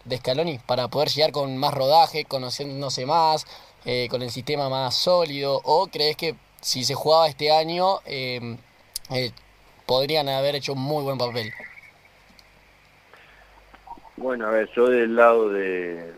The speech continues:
Speaker 2: sacando de lado que obviamente que lo principal era la salud y que bueno, fue lo que se tenía que hacer, suspender todo,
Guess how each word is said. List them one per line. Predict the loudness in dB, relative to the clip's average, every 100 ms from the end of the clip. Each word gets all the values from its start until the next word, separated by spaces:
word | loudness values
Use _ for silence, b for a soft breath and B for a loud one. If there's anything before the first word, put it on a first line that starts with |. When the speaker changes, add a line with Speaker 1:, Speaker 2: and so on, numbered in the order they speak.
| -20 -20 _ _ -4
Speaker 2:
sacando | 0 4 4 4 2
de |
lado | 4 2 0
que | -6 -6
obviamente | -4 -2 -4 -6 -8 -8
que | -8 -8
lo | -8
principal | -10 -12 -10 2 6 8
era | 6
la | 6 2
salud | 0 0 2 2
y | 2
que | 0
bueno, | 0 0 -6 -20 _ _ _ -8
fue | -4
lo | -4
que | -6
se | -12
tenía | -8 -2 0
que | 0
hacer, | 0 2 2 0 -6
suspender | -8 -2 0 0
todo, | 4 4 6 2